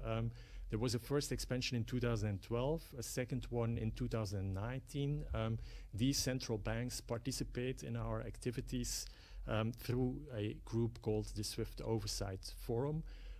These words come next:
Um, in total, it compares to the setup of the G twenty central banks that you also might know from the Basel Committee, uh, uh,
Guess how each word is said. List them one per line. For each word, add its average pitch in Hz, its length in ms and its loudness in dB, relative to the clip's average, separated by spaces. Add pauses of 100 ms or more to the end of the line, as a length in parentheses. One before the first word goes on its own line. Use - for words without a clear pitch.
(100)
Um, 113 360 4 (400)
in 127 320 6 (560)
total, 135 760 4 (220)
it 143 460 -2 (420)
compares 123 800 2
to 135 300 2 (120)
the 107 100 -2
setup 120 560 0
of 117 140 2 (100)
the 107 120 2
G 113 200 2
twenty 117 640 0
central 117 460 -2
banks 113 340 0
that 107 220 0
you 113 80 2
also 113 400 2
might 101 340 2
know 110 320 2 (360)
from 113 260 2
the 101 120 0
Basel 101 400 0
Committee, 101 720 -2
uh, 101 40 -4
uh, 104 600 -4